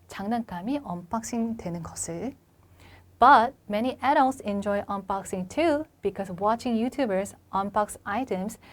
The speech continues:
gives them a vicarious thrill입니다. 하지만 많은 성인들 또한,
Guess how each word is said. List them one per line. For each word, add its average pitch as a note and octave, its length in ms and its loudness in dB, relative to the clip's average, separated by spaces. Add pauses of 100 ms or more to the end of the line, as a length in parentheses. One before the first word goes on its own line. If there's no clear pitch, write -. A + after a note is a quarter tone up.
(220)
gives G3+ 260 -2
them G#3 260 -2
a F#3+ 80 -4
vicarious F#3+ 580 -4
thrill입니다. F3 640 -2 (640)
하지만 C#4 380 2
많은 G#3 260 -2
성인들 C#4+ 560 0
또한, A3+ 440 0